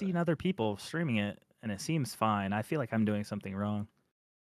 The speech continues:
Speaker 2: I don't know. Comment in the comment section if you know what I'm talking
Speaker 1: <laughs>
Speaker 2: about.
Speaker 1: Make sure to follow Swipey
Speaker 2: <laughs>
Speaker 1: to,
Speaker 2: Yeah.
Speaker 1: uh, you know, send over your troubleshooting tips,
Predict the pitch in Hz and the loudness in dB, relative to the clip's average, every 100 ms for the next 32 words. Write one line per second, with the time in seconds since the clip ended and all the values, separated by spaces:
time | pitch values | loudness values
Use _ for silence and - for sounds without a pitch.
0 | _ _ _ _ - 107 101 98 147 160 | _ _ _ _ -8 -2 -2 4 6 6
1 | 160 120 127 117 107 - 101 - 104 101 | 4 4 6 6 6 4 2 2 0 0
2 | 113 110 120 - 190 190 202 160 - 180 | 2 4 2 6 8 10 10 8 8 8
3 | 156 - - 160 - - - - 175 160 | 8 4 6 6 4 -8 -12 -8 -8 -8
4 | - - 196 214 175 160 151 - 143 139 | -8 6 8 8 10 10 8 10 8 8
5 | 139 135 127 131 123 120 117 117 117 117 | 6 4 4 6 8 8 8 6 6 6
6 | 117 117 117 117 117 123 120 - 127 123 | 8 8 6 2 0 -2 0 0 2 2
7 | 127 120 127 120 117 123 120 120 127 127 | 2 2 0 0 -2 -2 -4 -4 -2 -2
8 | 127 - - | -2 -2 -4